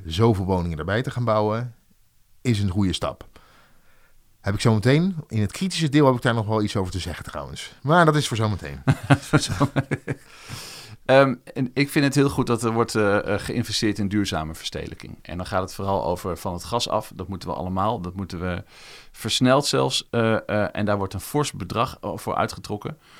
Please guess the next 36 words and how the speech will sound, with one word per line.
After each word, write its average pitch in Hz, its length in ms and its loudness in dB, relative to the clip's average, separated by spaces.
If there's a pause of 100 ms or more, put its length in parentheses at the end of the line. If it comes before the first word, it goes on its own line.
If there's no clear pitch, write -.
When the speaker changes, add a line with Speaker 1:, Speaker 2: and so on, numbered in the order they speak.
(240)
Speaker 2:
Ik 101 140 -8
denk 104 180 0
dat 95 180 -6
je, 95 260 -4
eh, 90 500 -4
kan 101 140 -2
deb-, 95 260 -2
debatteren 98 560 -2
over 90 240 -2
de 82 60 -6
hoogte 113 280 -2
van 127 120 -4
het 104 80 -4
debat. 101 260 -4
Bij 98 100 -2
elkaar 104 340 0
maken 90 260 -4
ze - 100 -12
tot - 160 -14
tweeduizend 87 500 -2
dertig 92 300 -6
vijftig - 420 0
miljoen 87 240 -4
vrij 85 400 -2 (340)
voor 82 300 -6
investeren 95 560 -4
in 82 120 -4
duurzame 92 520 0
verstedelijking. 110 720 -4 (420)
Maar 90 140 0
ik 90 80 -4
denk 110 160 2
dat 107 140 -4
we 90 80 -8
in 92 160 -4
Leiden 101 420 2